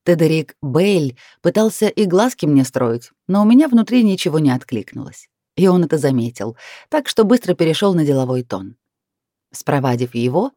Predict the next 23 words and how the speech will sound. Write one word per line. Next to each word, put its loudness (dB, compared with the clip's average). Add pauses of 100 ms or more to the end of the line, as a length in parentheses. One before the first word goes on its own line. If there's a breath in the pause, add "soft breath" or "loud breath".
(160)
начали -2
собирать -2
собственные -2
сундуки. -6 (720)
Образовавшиеся -2
излишки -4
сгущенки -2
и 0
прочих -8
сладостей -2 (260 loud breath)
погрузили 2
в 0
ландо. 0 (500 soft breath)
В -8
другой 2
сундук -2
запихнула 2
оставшиеся -2
корсеты, -4
пару -4
кринолинов, -2
нижние 0
юбки. -10